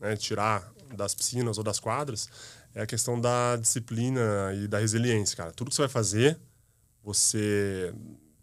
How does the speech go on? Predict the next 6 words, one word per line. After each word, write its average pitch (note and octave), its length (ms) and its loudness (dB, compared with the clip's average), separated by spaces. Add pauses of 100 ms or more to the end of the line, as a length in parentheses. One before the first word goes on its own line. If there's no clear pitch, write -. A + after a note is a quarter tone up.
(540)
pelo G#2+ 120 -4
menos A#2 200 0
eu A2+ 120 4
não A#2 200 2
vejo B2 300 2
desafio, A#2+ 720 -2